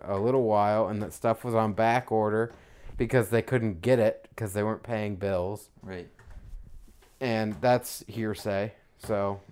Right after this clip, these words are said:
Speaker 1: um, if
Speaker 2: And
Speaker 1: that's
Speaker 2: you know
Speaker 1: not
Speaker 2: what?
Speaker 1: true, then I apologize, Dance Comp, but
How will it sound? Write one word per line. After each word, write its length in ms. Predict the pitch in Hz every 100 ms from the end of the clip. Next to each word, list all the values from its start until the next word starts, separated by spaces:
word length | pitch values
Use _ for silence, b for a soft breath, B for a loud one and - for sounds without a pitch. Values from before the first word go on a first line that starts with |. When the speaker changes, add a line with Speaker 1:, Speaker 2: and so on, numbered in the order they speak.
| -
Speaker 1:
um, 380 | 101 98 92 90
if 80 | 107
Speaker 2:
And 80 | 113
Speaker 1:
that's 140 | 110
Speaker 2:
you 60 | 104
know 60 | 110
Speaker 1:
not 180 | 123 -
Speaker 2:
what? 40 |
Speaker 1:
true, 360 | - 120 117 123
then 280 | 107 104 -
I 160 | 95 95
apologize, 720 | 90 101 101 95 98 95 87
Dance 300 | 107 107 107
Comp, 320 | 98 95 -
but 260 | 98 95